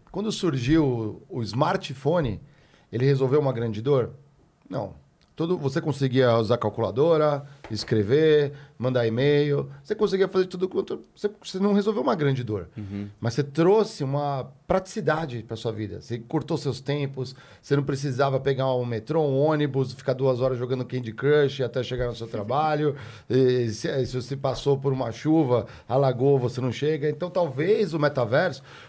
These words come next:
Speaker 1: consiga permitir que você encontre um cliente que, sei lá, tá na Europa ou no Acre, e sem ter que pegar um avião, né, dormir num hotel ruim ou, né, comer um negócio estragado, você come a comida que tá na sua casa,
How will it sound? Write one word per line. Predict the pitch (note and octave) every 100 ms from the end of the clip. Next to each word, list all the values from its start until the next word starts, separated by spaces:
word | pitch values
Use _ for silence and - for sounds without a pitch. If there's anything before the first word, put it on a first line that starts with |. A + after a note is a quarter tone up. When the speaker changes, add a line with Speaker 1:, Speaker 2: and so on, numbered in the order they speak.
| -
Speaker 1:
consiga | D#3 D3+ F3 E3+
permitir | F3 D#3+ D#3 C#3
que | D3+ D3
você | C#3 C#3+
encontre | C#3+ C#3 C3+ B2
um | B2+
cliente | C3 B2 A#2 A#2 A2 G#2+
que, | A#2 G#2+
sei | - A2+
lá, | A2+ A#2
tá | - A2+
na |
Europa | A#2 A2+ A#2 C3 B2+ - F#2+ - - -
ou | A2+ C3 B2+ A#2+ A2+
no | A#2+ A#2
Acre, | C3 D#3 C3+ A#2+ A2+ - -
e | -
sem | A2+ D3
ter | C#3+
que | -
pegar | D3 B2+
um | C3+
avião, | B2+ B2+ C#3+ F#3+ G3 F#3+ - _ _
né, | B2 D#3
dormir | C3+ B2+ C#3+
num | C#3+ C#3+
hotel | C3+ C3+ C3+
ruim | G#2+ C#3+ G3 G3+ F#3+ E3 - -
ou, | C#3+ D#3 C#3 C3+
né, | B2 D3+ D3
comer | C#3 C3+ D3 D3
um | C#3 C3+
negócio | C3 B2+ C3 G#2+
estragado, | B2 A#2 D3 F3+ F3+ F#3+ F#3
você | E3+ F3
come | - F#3 F3+
a |
comida | F3 F3+ F3+
que |
tá | F3
na | F3+
sua | E3 D3
casa, | C#3 F#3+ G3+ F#3